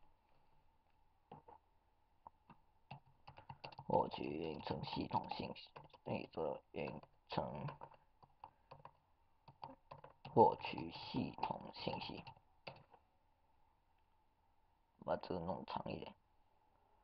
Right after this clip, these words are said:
好，然后还要干什么呢？这又，又来了，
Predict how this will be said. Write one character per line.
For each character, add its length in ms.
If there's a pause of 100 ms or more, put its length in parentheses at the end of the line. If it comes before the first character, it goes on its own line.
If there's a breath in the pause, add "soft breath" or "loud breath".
(1200)
好， 360
然 120
后 320
还 180 (200)
要 180
干 240
什 120
么 140
呢？ 460 (2000)
这 180
又， 280 (140)
又 220
来 140
了， 200